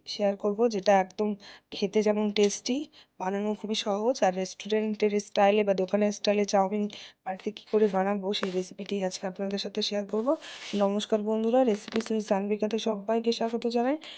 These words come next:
আশা করি আপনারা ভালো আছেন, সুস্থ আছেন। তো আসুন তাহলে চাউমিনের রেসিপিটি আমরা শুরু করি। তো চাউমিন করার জন্য এখানে নুডলস নিয়ে নিয়েছি আমি।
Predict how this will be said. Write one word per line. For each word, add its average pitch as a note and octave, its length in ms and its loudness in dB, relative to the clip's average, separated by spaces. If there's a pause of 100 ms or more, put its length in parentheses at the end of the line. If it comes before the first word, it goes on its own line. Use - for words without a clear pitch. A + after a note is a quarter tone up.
(140)
আশা - 200 -8
করি G#3 260 0
আপনারা G#3+ 300 2
ভালো G3 340 0
আছেন, G#3+ 260 0
সুস্থ - 340 -6
আছেন। G#3 340 2 (340)
তো - 120 -14
আসুন G#3 300 -6
তাহলে G#3 280 2
চাউমিনের G3 600 -2
রেসিপিটি G3 520 -8 (360)
আমরা F3 320 2 (380)
শুরু G#3+ 340 -10
করি। B3 240 -2 (600)
তো G3 180 0
চাউমিন G#3+ 400 4
করার G#3 240 4
জন্য G#3 200 -4
এখানে G#3+ 220 -2
নুডলস G#3 440 -2
নিয়ে G#3+ 180 0
নিয়েছি G#3 420 -2
আমি। G3+ 240 -2